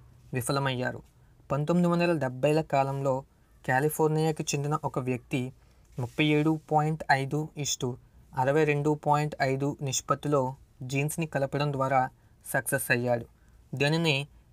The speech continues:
బీఫలో అంటారు. ఇవి సాధారణ పశువుల కంటే బలంగా ఉంటాయి. ఎటువంటి పరిస్థితులనైనా ఎదుర్కొంటాయి. పంది, కోళ్ళు,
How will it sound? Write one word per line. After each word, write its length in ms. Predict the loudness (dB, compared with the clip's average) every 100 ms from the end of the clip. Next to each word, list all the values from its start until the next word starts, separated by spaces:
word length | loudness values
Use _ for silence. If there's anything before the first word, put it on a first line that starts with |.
| -4
బీఫలో 520 | -2 2 2 2 2
అంటారు. 400 | 0 0 -2 -4 -6 _ _ _ _ -20 -6
ఇవి 200 | 2 4 4 2
సాధారణ 480 | -2 0 2 4 2
పశువుల 420 | 0 -2 -2 -2
కంటే 480 | -2 -2 0 0 0 -8
బలంగా 440 | -2 2 2 2 0
ఉంటాయి. 420 | 0 -2 -2 -2 -8 _ _ _ -2
ఎటువంటి 420 | 0 2 0 -2
పరిస్థితులనైనా 1080 | 0 0 -2 -8 -4 -2 -2 0 2 0 0 _ -4
ఎదుర్కొంటాయి. 720 | -2 -2 -4 -6 0 -2 -2 -12 -20 -20 -20 -20 _ -4
పంది, 400 | -2 0 2 0 0 -14 -4
కోళ్ళు, 460 | 0 2 2 0